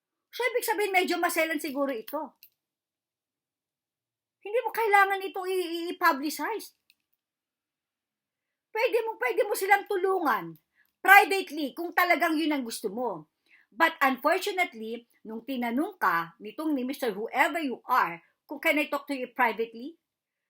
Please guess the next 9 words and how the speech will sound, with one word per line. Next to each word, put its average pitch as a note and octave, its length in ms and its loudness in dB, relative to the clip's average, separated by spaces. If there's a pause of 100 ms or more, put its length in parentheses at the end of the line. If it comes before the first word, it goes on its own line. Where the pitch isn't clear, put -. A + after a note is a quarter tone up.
(120)
Sabi B3 240 2
mo C4 160 2
agad, A#3+ 240 6
"No." G3+ 480 -2 (400)
Siyempre, A#4+ 720 -6
kailangan G4 480 4
ng F#4 160 -2
ga-, D#4+ 160 6
ang D#4+ 80 2